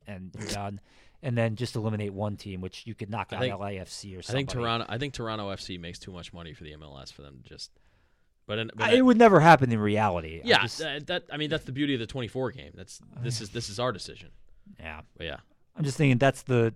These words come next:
Speaker 1: like, under a minute version of the M L S twenty-four game, so I don't think
Speaker 2: Right.
Speaker 1: you, everybody wants to hear that. But be that as it may, Baltimore and Nashville were big losers. They lost both of their teams in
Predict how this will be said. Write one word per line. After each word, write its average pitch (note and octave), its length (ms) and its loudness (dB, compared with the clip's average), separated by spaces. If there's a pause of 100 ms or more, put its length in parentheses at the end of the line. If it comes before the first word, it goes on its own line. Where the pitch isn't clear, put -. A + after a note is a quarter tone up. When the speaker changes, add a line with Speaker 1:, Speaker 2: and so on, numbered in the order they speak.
(140)
Speaker 1:
like, A2+ 240 0
under A#2 280 0
a G#2 60 2
minute G#2 300 -4
version F#2 420 -8
of F2 140 -10
the F#2 100 -12
M F2 100 -10
L E2+ 120 -12
S E2 100 -12
twenty-four E2 360 -14
game, D#2+ 160 -10
so E2+ 120 -12
I E2+ 40 -6
don't E2 120 -10
think E2+ 100 -6
Speaker 2:
Right. C2+ 200 -8
Speaker 1:
you, F#2+ 240 -14
everybody F#2+ 340 -10
wants E2+ 220 -10
to F2+ 80 -20
hear C3 160 -2
that. E2+ 200 -10 (480)
But D#3 460 6
be C#3+ 80 -2
that C3+ 100 2
as B2 220 2
it A#2 40 -6
may, A2+ 360 0 (320)
Baltimore F#3 480 6
and C3+ 160 2
Nashville C3 420 0
were A2+ 260 0 (180)
big D3+ 200 0
losers. A2 420 -2
They A2+ 100 -2
lost A2 320 -2
both C3 220 -4
of A#2 100 -10
their G#2+ 180 -4
teams G2+ 480 -10
in A2 240 -8